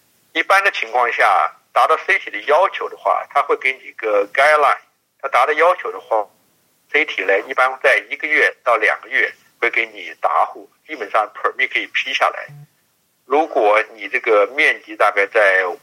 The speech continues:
六百尺左右的话，会批得很快。当然面积大的话，八百尺到一千二百尺的话，可能会稍微慢一点。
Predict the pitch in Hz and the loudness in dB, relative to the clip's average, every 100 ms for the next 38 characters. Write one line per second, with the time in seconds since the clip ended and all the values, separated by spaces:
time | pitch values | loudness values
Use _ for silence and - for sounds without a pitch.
0 | _ _ _ _ 156 147 113 113 - 117 | _ _ _ _ -4 0 0 0 -2 -2
1 | - 110 107 - 87 - - - - - | -2 0 0 0 -2 -2 -18 -20 -20 -8
2 | - 98 - - - - - _ - _ | -4 -4 -6 -2 0 0 -4 _ -20 _
3 | - 139 143 160 165 123 - 196 131 107 | -2 0 0 0 0 0 2 2 2 0
4 | 104 82 - 143 147 131 - - 113 131 | -2 0 2 4 4 2 0 -2 -2 -2
5 | - 151 170 120 104 - - - - 98 | -2 0 2 2 -2 -4 -16 -12 -2 -2
6 | - _ _ _ - - - 127 - 123 | -2 _ _ _ -8 -8 -4 -4 0 0
7 | 127 135 151 92 - - | 0 0 0 0 -8 -20